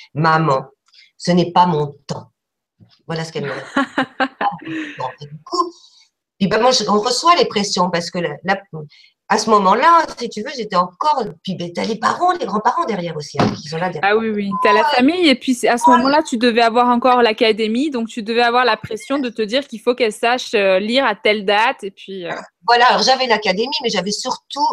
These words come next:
Speaker 1: aussi toute une pression sociale. Il y a eu, il y a eu un moment où je suis pas, je voulais plus qu'on me pose de questions, je voulais être tranquille pour qu'on me foute la paix parce que à chaque fois, t'es là, « Ah oui, mais oui, mais », euh, puis ben voilà. Donc du coup, si tu veux vraiment écouter ton enfant,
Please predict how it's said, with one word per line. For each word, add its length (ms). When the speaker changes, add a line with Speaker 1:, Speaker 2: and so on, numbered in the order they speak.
Speaker 1:
aussi 260
toute 200
une 100
pression 300
sociale. 340
Il 60
y 20
a 60
eu, 160
il 80
y 60
a 60
eu 100
un 60
moment 280
où 40
je 60
suis 100
pas, 140
je 160
voulais 140
plus 100
qu'on 120
me 40
pose 160
de 60
questions, 400
je 80
voulais 180
être 160
tranquille 480
pour 80
qu'on 120
me 100
foute 160
la 100
paix 140
parce 160
que 60
à 100
chaque 260
fois, 180
t'es 80
là, « 140
Ah 120
oui, 200
mais 180
oui, 160
mais », 160
euh, 140
puis 120
ben 180
voilà. 180
Donc 180
du 120
coup, 160
si 160
tu 100
veux 100
vraiment 300
écouter 300
ton 180
enfant, 220